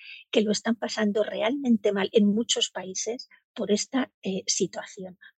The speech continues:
porque se ven tratados como unos más y porque se ven, eh, condicionados realmente en su trabajo como unos más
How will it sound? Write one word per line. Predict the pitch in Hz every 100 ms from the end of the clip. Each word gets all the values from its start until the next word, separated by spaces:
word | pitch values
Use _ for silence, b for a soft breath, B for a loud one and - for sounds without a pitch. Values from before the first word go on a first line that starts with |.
| -
porque | 208 - 220
se | 214
ven | 214 247
tratados | 240 220 226 220 247 302
como | - 214 196 -
unos | 226 226 208 -
más | 214 311 359 - _ _ -
y | 247
porque | - 202 -
se | 202 202
ven, | 190 240 320 _ _ _ -
eh, | 214 202 220 _
condicionados | - 233 190 214 - 214 190 202 254 294
realmente | 233 220 233 208 226
en | 233
su | - 214
trabajo | 185 175 185 - 269
como | - 202 185
unos | 196 208 226 -
más | 202 247 359